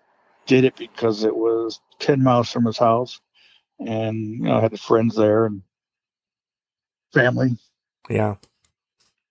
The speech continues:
Speaker 2: So,
Speaker 1: You
Speaker 2: so
Speaker 1: know, everything's changed.
Speaker 2: so the lineage of Cooks are done.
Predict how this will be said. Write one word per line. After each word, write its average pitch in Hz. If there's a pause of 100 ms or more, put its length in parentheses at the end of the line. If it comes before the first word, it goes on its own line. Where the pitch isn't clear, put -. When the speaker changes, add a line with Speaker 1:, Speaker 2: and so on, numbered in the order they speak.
(720)
Speaker 2:
So, 147 (120)
Speaker 1:
You 175
Speaker 2:
so 185
Speaker 1:
know, 180
everything's 185
changed. 117 (200)
Speaker 2:
so 147
the 139
lineage 147
of 117
Cooks -
are 113 (280)
done. 87